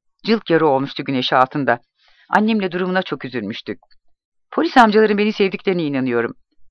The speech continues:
Onlarla güzel çocukluk anılarım var. Birisinin anneme devamlı ricalarda bulunmasını da anımsıyorum şimdi. Ne olur, benim nöbetimde kaçmayın." diye. Annem devamlı olarak ona müsterih olmasını söyler.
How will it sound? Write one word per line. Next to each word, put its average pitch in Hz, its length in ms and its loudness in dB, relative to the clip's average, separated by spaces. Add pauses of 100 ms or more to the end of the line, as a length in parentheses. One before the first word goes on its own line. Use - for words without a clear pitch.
(140)
Onlarla 240 360 4
güzel 202 300 2
çocukluk 175 420 -6
anılarım 135 380 -2
var. 120 180 4 (500)
Birisinin 208 400 -2
anneme 180 380 0
devamlı 190 340 2
ricalarda 160 540 0
bulunmasını 160 460 -4
da 139 80 2
anımsıyorum 131 520 -4
şimdi. 123 360 -6 (680)
Ne 233 100 2
olur, 156 240 0 (380)
benim 214 220 -2
nöbetimde 165 420 -4
kaçmayın." 131 540 -6 (220)
diye. 107 200 -8 (1120)
Annem 262 400 2
devamlı 226 360 4
olarak 139 320 0
ona 190 160 -2
müsterih 190 380 0
olmasını 127 400 -2
söyler. 117 380 -2